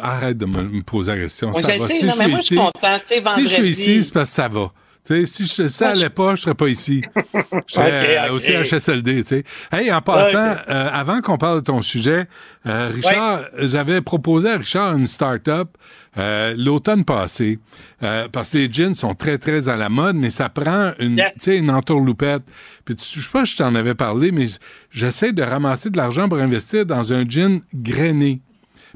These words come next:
Speaker 1: pré-grainé. Fait que là, on demanderait à des gens connus, des hommes connus, qui
Speaker 2: Ok.
Speaker 1: graineraient, puis là, on le mettrait sur l'étiquette du gin. Cette bouteille, cette batch a été
Speaker 2: Oh
Speaker 1: grainée
Speaker 2: my
Speaker 1: par
Speaker 2: God.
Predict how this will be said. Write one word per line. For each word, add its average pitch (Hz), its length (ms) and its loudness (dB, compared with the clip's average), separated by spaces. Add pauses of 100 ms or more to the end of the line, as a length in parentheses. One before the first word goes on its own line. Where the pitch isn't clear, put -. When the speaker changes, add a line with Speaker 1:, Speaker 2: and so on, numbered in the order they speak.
Speaker 1:
pré-grainé. 135 800 0 (420)
Fait 117 80 -4
que 147 100 0
là, 190 160 2
on 240 60 2
demanderait 160 340 2
à 214 60 0
des 147 200 2
gens 170 240 2
connus, 165 540 4
des 120 260 0
hommes 160 180 0
connus, 147 460 2 (560)
qui - 100 -14
Speaker 2:
Ok. 135 80 -12
Speaker 1:
graineraient, 175 720 2
puis - 160 -4
là, 196 100 4
on 214 120 2
le 151 80 4
mettrait 190 500 0 (140)
sur 220 240 0
l'étiquette 180 480 0
du 117 180 -6
gin. 131 320 0 (380)
Cette 165 420 0 (160)
bouteille, 165 560 2
cette 185 240 -2 (160)
batch 151 400 -4
a 156 80 2
été 131 160 0
Speaker 2:
Oh 208 180 4
Speaker 1:
grainée 139 260 2
Speaker 2:
my 156 40 -2
Speaker 1:
par 143 400 0
Speaker 2:
God. - 20 -14